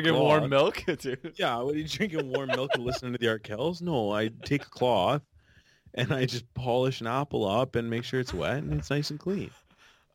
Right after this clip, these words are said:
Speaker 1: Oh man, that killed me.
Speaker 2: Good.
Speaker 1: <laughs>
Speaker 2: I hope everyone else is laughing too and not just like, "Fuck this Drew Goche character."
Speaker 1: Uh,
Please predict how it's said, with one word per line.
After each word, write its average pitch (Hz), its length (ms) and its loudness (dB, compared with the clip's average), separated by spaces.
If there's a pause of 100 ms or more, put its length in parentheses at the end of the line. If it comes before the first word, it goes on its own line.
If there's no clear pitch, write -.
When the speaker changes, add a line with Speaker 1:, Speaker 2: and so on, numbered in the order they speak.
(100)
Speaker 1:
Oh 156 140 -8
man, 95 220 -12
that 95 160 -12
killed 92 240 -14
me. 98 120 -16 (800)
Speaker 2:
Good. 196 360 2
Speaker 1:
<laughs> - 40 -12
Speaker 2:
I - 720 -4
hope 120 160 2
everyone 101 280 4
else 104 180 0
is 92 80 -8
laughing 85 400 -2
too 87 240 0
and 82 80 -4
not 85 160 -2
just - 220 -2
like, 80 160 0 (160)
"Fuck 55 400 -4
this - 180 -4
Drew 87 220 0
Goche - 500 -2
character." - 560 -2 (1500)
Speaker 1:
Uh, 50 240 -16